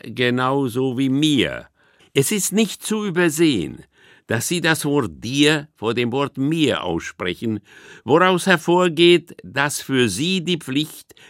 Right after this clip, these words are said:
ihr Brot mit anderen zu teilen, immer noch Vorrang vor ihren eigenen Bedürfnissen hat.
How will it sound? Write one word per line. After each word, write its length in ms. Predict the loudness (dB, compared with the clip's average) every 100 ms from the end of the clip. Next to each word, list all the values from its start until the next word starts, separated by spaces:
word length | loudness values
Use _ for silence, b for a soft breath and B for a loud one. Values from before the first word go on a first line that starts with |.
| B
ihr 200 | 6 6
Brot 460 | 6 4 4 4 2
mit 280 | 0 -2 0
anderen 580 | 0 2 2 2 0 0
zu 220 | -2 -6
teilen, 640 | -2 0 2 2 2 0 -4 b b _
immer 320 | 2 4 2
noch 220 | 0 -2
Vorrang 640 | -4 0 2 2 0 -2 -8 B B
vor 260 | -2 -2
ihren 400 | 0 0 2 0 -2
eigenen 640 | -2 0 2 0 0 0
Bedürfnissen 920 | -2 0 2 2 0 -4 -4 -4 -6 -4
hat. 360 | -6 -6 _